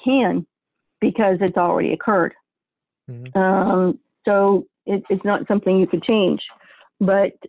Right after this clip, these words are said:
Speaker 1: um, you know, it, it's, it's, you know, the whole causality thing and, and looking at, um, reality in the universe, that's, it's a huge question as you, as we start to enter space as a,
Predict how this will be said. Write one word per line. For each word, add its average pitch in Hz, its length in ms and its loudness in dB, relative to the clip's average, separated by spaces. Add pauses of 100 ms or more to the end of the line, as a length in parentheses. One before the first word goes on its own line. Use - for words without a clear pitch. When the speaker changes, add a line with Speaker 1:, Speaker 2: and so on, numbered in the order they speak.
Speaker 1:
um, 180 560 0 (880)
you 214 140 2
know, 175 260 0 (180)
it, 190 220 0 (100)
it's, 185 240 0 (160)
it's, 185 220 0 (340)
you 214 120 0
know, 180 120 2
the 185 80 2
whole 208 220 2
causality 185 720 0
thing 175 260 0
and, 175 200 0
and 180 240 0
looking 185 340 0
at, 170 180 0 (260)
um, 170 540 0 (680)
reality 185 600 2
in 170 60 2
the 165 60 4
universe, 185 460 0
that's, 277 220 -2
it's - 180 -2
a 277 80 2
huge 220 300 0
question 165 500 0
as 170 140 0
you, 190 280 0
as 185 100 -2
we 190 140 0
start 185 360 -2
to - 100 -4
enter 196 300 0
space 208 400 0
as 175 120 0
a, 165 100 0